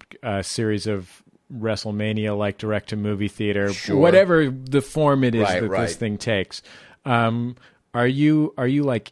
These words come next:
Speaker 1: in? Have you, like, have, have you, <laughs> are you, like, have you, have you, t-, have you, do you feel like you've, you've tied yourself to that ship? And
Speaker 2: So far, yeah, it seems to be like it.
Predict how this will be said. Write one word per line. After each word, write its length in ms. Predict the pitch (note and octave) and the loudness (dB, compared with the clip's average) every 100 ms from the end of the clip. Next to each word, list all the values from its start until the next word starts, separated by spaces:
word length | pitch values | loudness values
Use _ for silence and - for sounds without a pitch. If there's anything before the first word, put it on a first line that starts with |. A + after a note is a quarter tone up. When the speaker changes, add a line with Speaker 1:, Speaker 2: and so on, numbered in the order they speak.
| _ | _
Speaker 1:
in? 360 | C3+ C3+ D3+ D#3 _ _ _ _ | 0 0 0 -4 _ _ _ _
Have 140 | A#2+ B2 | -4 0
you, 120 | C3 | 4
like, 180 | B2 - | 2 2
have, 160 | B2 A#2+ | -2 -2
have 180 | A#2+ B2 | -4 -2
you, 200 | B2+ A#2+ B2+ A2 - C#3 E3+ - D#3 | -2 -2 -4 -4 -4 -4 -2 0 -2
<laughs> 720 | - B3+ D3 - C3 - - - | 0 0 -2 -2 -4 -4 -6 2
are 80 | |
you, 180 | C#3+ F#3 | 6 8
like, 180 | E3 D#3 | 6 6
have 140 | E3+ | 4
you, 120 | D#3+ D3+ | 4 4
have 200 | D3+ D3 | 4 4
you, 140 | E3 D3 | 4 2
t-, 160 | D#3+ | 4
have 240 | D3+ C#3+ C#3+ | 4 4 2
you, 180 | D3 | 0
do 280 | C3+ D#3 C3 | -2 -4 0
you 80 | D3 | 0
feel 180 | - C#3 | 4 4
like 180 | C3 D3+ | 4 4
you've, 220 | B2+ B2 | 0 0
you've 220 | - B2+ A#2 | -2 -2 2
tied 260 | C3 B2+ | 2 2
yourself 380 | B2+ A#2+ C3+ B2+ | 0 2 2 2
to 100 | C#3+ | 0
that 200 | B2 A#2+ | 0 0
ship? 360 | - C#3 B2+ - | 0 -2 0 0
And 140 | A2 | 0
Speaker 2:
So 400 | G#2+ G#3+ A#3 B3 | -2 -2 2 2
far, 520 | B3+ - F#3+ B3 C#3 B2+ | 2 0 2 4 4 4
yeah, 320 | C#3+ D#3 B2+ | 2 2 0
it 100 | A2+ | -2
seems 360 | C#3 D3+ D3+ - | -6 -8 -8 -8
to 80 | |
be 160 | F#2 F2 | -6 -4
like 160 | E2 | -4
it. 140 | E2 | -6